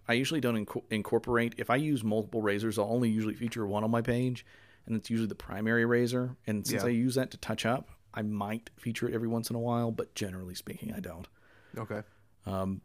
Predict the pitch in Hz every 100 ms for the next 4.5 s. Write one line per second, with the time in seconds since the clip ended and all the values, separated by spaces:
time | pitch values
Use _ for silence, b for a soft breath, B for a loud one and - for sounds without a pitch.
0 | - 131 170 170 160 - 160 - 143 156
1 | 135 135 131 135 131 - 113 113 - -
2 | 135 135 120 123 123 120 120 110 120 117
3 | 117 - 104 104 95 - - 117 123 120
4 | 120 120 117 120